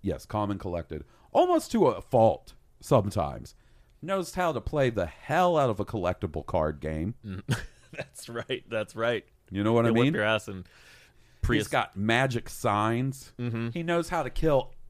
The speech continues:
Speaker 1: any monster that he can come across in the land,
Speaker 2: <laughs>
Speaker 1: and he just doesn't let people fuck with him.
Speaker 2: Yeah, he can
Speaker 1: Geralt
Speaker 2: kill
Speaker 1: of Rivia.
Speaker 2: monsters or men, really. Like,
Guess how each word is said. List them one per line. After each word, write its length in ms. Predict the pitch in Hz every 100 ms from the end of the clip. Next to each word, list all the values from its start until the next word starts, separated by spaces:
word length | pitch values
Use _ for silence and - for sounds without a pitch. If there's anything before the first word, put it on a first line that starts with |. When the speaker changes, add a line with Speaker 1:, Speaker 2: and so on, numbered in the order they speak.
| - - -
Speaker 1:
any 480 | 302 349 359 370
monster 760 | 349 311 262 170 - - 110 104
that 140 | 147
he 200 | 123 147
can 260 | 147 147 135
come 220 | 135 147
across 460 | 117 - 92 76 -
in 140 | 87
the 60 | 82
land, 440 | 78 78 78 127 - -
Speaker 2:
<laughs> 220 | - - 143
Speaker 1:
and 120 | 262
he 80 | 277
just 180 | 247 -
doesn't 220 | 147 156
let 140 | 160
people 240 | 196 160 156
fuck 300 | 160 170 -
with 160 | 85
him. 80 | 73 -
Speaker 2:
Yeah, 180 | 120
he 120 | 107 131
can 120 | 110
Speaker 1:
Geralt 100 | 113
Speaker 2:
kill 220 | 139 117
Speaker 1:
of 100 | 110
Rivia. 140 | 82 - -
Speaker 2:
monsters 540 | 110 107 139 147 123 117
or 280 | - 123 131
men, 400 | 104 92 90 92 85
really. 420 | 101 101 87 87
Like, 240 | 98 92